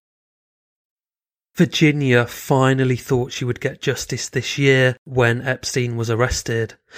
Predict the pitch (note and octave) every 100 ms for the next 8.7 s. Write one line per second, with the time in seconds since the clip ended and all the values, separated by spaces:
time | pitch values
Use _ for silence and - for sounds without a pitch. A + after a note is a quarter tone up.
0 | - - - D#3 D3 D3+ - - C#3 C3+
1 | C3+ C3 B2+ C3 A#2 B2 B2+ B2 A2+ A#2+
2 | C3 A#2+ A2+ - B2 - B2+ A2+ B2 A#2
3 | B2+ C3 A2 - - _ _ _ _ -
4 | C3+ B2+ B2 C#3 B2+ A#2+ - A#2 B2 A#2+
5 | A2 _ _ _ _ _ _ _ _ _
6 | _ _ _ _ _ _ _ _ _ _
7 | - E3+ F#3 - F3+ D3+ C#3+ D3+ C#3 B2+
8 | - C3 B2 A#2 B2+ B2 A#2+